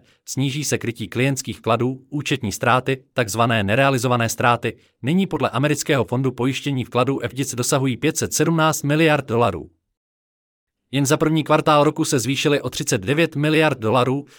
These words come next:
nerealizované ztráty přitom rostou už deváté čtvrtletí v řadě. To není vše, vysoké úrokové sazby snižují schopnost dlužníků splácet hypotéky. Navíc také snižují zájem o hypotéky, bankám tedy narůstá podíl nesplácených úvěrů,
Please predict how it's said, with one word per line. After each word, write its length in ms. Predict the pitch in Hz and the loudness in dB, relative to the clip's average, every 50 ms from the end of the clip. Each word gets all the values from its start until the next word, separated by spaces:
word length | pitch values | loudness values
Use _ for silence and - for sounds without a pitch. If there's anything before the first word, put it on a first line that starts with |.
| _ _ - | _ _ -2
nerealizované 720 | 113 165 196 202 202 202 202 175 185 180 185 180 180 175 | 2 4 6 6 6 6 6 4 4 4 4 4 4 2
ztráty 380 | - - 165 160 165 160 170 160 | 0 0 2 0 2 2 -2 -4
přitom 320 | - - 151 - 151 131 | -4 -4 -2 0 0 0
rostou 300 | 143 147 - - 156 147 | 0 -2 0 0 0 0
už 200 | - 107 - - | 0 -4 -8 -4
deváté 440 | 107 131 143 151 151 147 147 143 131 | -2 0 2 2 2 2 0 -2 -2
čtvrtletí 520 | - - - 135 131 147 147 143 - 143 | -4 -6 -8 -6 -4 -4 -4 -2 -4 -4
v 40 | 113 | -2
řadě. 280 | - 123 117 92 76 - _ _ _ _ _ _ _ _ _ _ _ _ _ _ _ _ _ _ _ _ _ _ _ _ _ | -2 -2 -4 -4 -8 -12 _ _ _ _ _ _ _ _ _ _ _ _ _ _ _ _ _ _ _ _ _ _ _ _ _
To 100 | - 117 | 0 2
není 240 | 131 147 156 160 143 | 4 4 4 2 0
vše, 260 | - - 190 190 180 151 | 2 2 2 2 2 2
vysoké 420 | 135 131 - 165 - 160 143 - | -2 0 0 2 4 4 4 4
úrokové 420 | 127 135 143 139 - 139 135 127 | 4 2 0 0 2 2 2 2
sazby 300 | - - 123 110 123 131 | 2 0 -2 -2 -2 -2
snižují 380 | 131 - 127 120 110 127 127 107 | -2 -2 -2 -2 -2 -2 -2 -2
schopnost 520 | - - - 143 - 165 156 - - - | -2 -4 -4 -2 0 0 -2 -2 -4 -8
dlužníků 480 | 101 110 139 135 139 156 151 - 151 131 | -4 -2 -2 0 0 -2 -2 -2 -4 -6
splácet 460 | - - 143 135 139 131 - 135 113 | -2 0 2 2 2 2 0 -2 -2
hypotéky. 560 | 120 123 - 127 - 92 85 - - 82 - _ _ _ _ _ _ _ _ _ _ _ _ _ _ _ _ _ _ _ _ _ _ _ _ _ - | -4 -4 -4 -4 -4 -6 -6 -8 -10 -16 -20 _ _ _ _ _ _ _ _ _ _ _ _ _ _ _ _ _ _ _ _ _ _ _ _ _ -2
Navíc 320 | 101 113 139 156 139 - - | 0 0 0 0 -2 -2 -2
také 280 | 170 160 - 165 143 | -2 0 2 2 2
snižují 380 | - - 147 135 143 165 156 123 | 2 0 0 0 0 0 0 2
zájem 340 | 110 139 143 143 147 147 - | 4 4 4 4 4 2 0
o 60 | 120 | 0
hypotéky, 600 | 117 127 131 139 143 135 151 143 135 - 131 123 127 | 0 0 0 0 0 2 2 2 2 0 -4 -6 -2
bankám 360 | 92 110 117 117 135 123 113 | -2 -2 0 0 0 0 0
tedy 180 | - 120 101 101 | 0 0 0 0
narůstá 400 | 104 107 120 120 - - 123 107 | 0 -2 -2 -2 0 0 0 0
podíl 320 | - 117 113 113 107 98 | 0 -2 -4 -4 -4 -2
nesplácených 640 | 98 113 - - 156 147 143 - - 127 107 87 - 127 | -2 -4 -2 0 2 2 2 0 -2 -4 -4 -6 -6 -6
úvěrů, 400 | 127 135 147 143 143 143 143 | -2 0 0 2 0 -2 -4